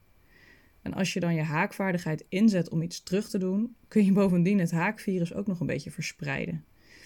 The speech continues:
Ik denk dat het iets positiefs is als je kunt laten zien wat je met je hobby kunt maken. En door dingen aan mensen te geven en te doneren kun je dat heel goed laten zien.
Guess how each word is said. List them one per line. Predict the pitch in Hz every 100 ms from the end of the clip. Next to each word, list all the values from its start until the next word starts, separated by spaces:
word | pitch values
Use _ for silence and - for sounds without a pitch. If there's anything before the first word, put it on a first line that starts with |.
| - - - _ _
Ik | -
denk | 170 170
dat | 165
het | 175
iets | 170
positiefs | - 185 165 151 - 151
is | - 175
als | - -
je |
kunt | 170 165
laten | 160 156 160
zien | 160 156 -
wat | - 156 151
je | 151
met | 156 160
je | 156
hobby | 160 156
kunt | 151 143
maken. | - 151 143 139 147 202 226 -
En | 165 156
door | 151 151
dingen | 156 151
aan | - 160
mensen | 165 160 156
te | 160
geven | - 151 165 185
en | 180
te | 170
doneren | 147 151 143 147 156 151
kun | 160
je | 151
dat | 147
heel | 139
goed | 151 156
laten | 147 160
zien. | 147 170 156